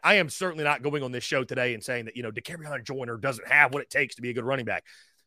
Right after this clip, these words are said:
He needs more blocking, <laughs> right? Like, he, he, he needs better holes to run through. Like, I think we'd all agree that, like, if the offensive line were to get fixed, Dakereon Joyner's athleticism and athletic ability, it would take care of the rest of it, right? Like, he, he is a good enough athlete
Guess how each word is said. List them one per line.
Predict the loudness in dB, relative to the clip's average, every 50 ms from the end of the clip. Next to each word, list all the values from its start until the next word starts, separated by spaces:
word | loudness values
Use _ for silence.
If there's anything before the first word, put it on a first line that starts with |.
| _ _
He | 2 6 6 8 8
needs | 8 6 6 4 2 2
more | 2 4 4 4
blocking, | 2 0 0 0 -2 -4 -10 -14 -16 _
<laughs> | 2
right? | 2 2 4 6 6 6 8 8 10
Like, | 8 8 8
he, | 6 2 0 0 -2 -6 -20 -20 0 4
he, | 6 6 6 4 0 _ _ _ -6 _ 2
he | 4 4
needs | 6 4 4 4 8
better | 10 10 10 10 10
holes | 8 8 6 6 4 2
to | 2
run | 6 8 8 8 8 6
through. | 4 2 2 2
Like, | 4 4 4
I | 4
think | 4 4 4
we'd | 6 6
all | 6 6 6
agree | 4 0 0 4 4 6 6 4
that, | 2 0 -2
like, | -2 -2
if | -2 -4
the | 0 4 6
offensive | 8 8 6 6 2 -2 -2 -4 -8 -8 -4
line | 0 2 4 4 4 4 2
were | 0 0
to | 0
get | 0 -2 -2 0
fixed, | 2 4 6 6 4 2 -8 -16 _ _ _ _ _ _ -6
Dakereon | 2 4 4 6 6 6 6 6 4
Joyner's | 4 2 2 2 2 2 4 6
athleticism | 6 4 4 4 2 2 2 2 0 -4 -4 -4 -2 -2
and | -2 -4
athletic | -2 -2 -2 -4 -2
ability, | -2 2 2 4 4 2 0 _ _ _ _ _ -2
it | 0 2
would | 4 4 4
take | 6 4 4 4 2
care | 0 0
of | 0
the | 0 -2
rest | -6 -6 -8 -10 -12
of | -14 -8
it, | -2
right? | 0 0 2
Like, | 2 0
he, | 2 2 2 4
he | 4 4 4 6
is | 6 6
a | 4 4
good | 4 2 0 0
enough | 2 2 0 0 -2 _
athlete | 4 4 4 4 2 0 -6 -6 -6 -6